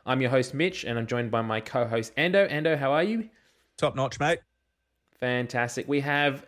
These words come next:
Speaker 1: a really exciting episode to talk about this week. We are, we're gonna review the Wallaroos and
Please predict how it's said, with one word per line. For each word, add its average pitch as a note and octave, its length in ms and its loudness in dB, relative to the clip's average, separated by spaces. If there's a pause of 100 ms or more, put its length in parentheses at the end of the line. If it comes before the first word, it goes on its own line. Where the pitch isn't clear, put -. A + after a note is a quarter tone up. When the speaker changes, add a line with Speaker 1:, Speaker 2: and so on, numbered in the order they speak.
(140)
Speaker 1:
a C#3 100 2
really D3+ 520 4
exciting C3 420 2
episode A2+ 240 0
to G#2+ 80 -8
talk A2+ 180 -2
about G#2+ 440 -4
this G#2+ 260 -6
week. A2+ 320 0
We A2 240 -2
are, G2+ 460 -2
we're A2 120 -6
gonna A2 200 -4
review A2 340 -2
the G#2+ 100 -4
Wallaroos A2+ 840 0
and G2+ 500 -6